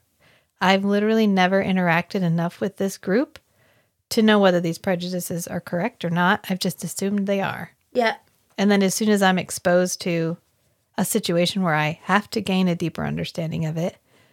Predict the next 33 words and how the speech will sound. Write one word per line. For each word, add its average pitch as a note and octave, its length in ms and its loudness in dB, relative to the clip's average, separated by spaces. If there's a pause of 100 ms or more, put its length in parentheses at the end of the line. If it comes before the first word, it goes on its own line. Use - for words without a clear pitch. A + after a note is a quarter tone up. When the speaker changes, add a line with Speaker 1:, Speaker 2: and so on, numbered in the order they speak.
(200)
Speaker 1:
I G3 100 2
realize, F#3 680 4
oh, F#3 220 4
it E3 120 -4
was E3 140 -6
completely F3 500 -8
different - 340 -12
than E3+ 100 -6
what D#3+ 140 -6
I D3+ 100 -6
thought D3 220 -12
it D#3+ 100 -14
was. F3+ 400 -12 (100)
Speaker 2:
Yeah. G#3+ 240 -2 (960)
Yeah, A#3 260 4 (120)
and C4 160 4
that's C4+ 220 6
Speaker 1:
Yeah. G#3+ 100 4
Speaker 2:
why B3 320 4
I, A3+ 280 2
I A#3 140 0
don't A#3 200 0
know. G#3+ 200 0
I A3 140 4
was A3 220 2
just, - 400 -4 (720)
I, B3 180 6 (100)
uh, B3 260 4
in B3+ 160 6
pondering C4 640 6
the B3 80 2
movies A3+ 500 0
that G#3+ 240 0